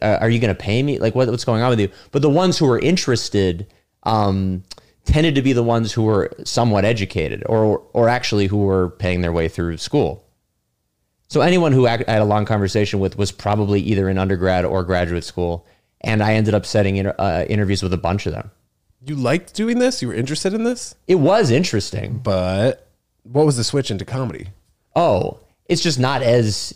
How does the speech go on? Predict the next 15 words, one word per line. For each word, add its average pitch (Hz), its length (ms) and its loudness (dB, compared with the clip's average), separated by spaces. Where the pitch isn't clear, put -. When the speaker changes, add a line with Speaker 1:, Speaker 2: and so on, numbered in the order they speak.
Speaker 1:
interesting. - 760 -4
Speaker 2:
<laughs> 139 220 -4
Right, 214 320 4
right, 110 240 0
right. 90 340 -4
Speaker 1:
It's 165 80 2
not 180 180 2
as 165 200 2
fun. 156 600 2
The, 131 400 2
the, 120 280 4
um, 95 480 0
the, 117 380 2
like, 110 400 0
the 131 160 -2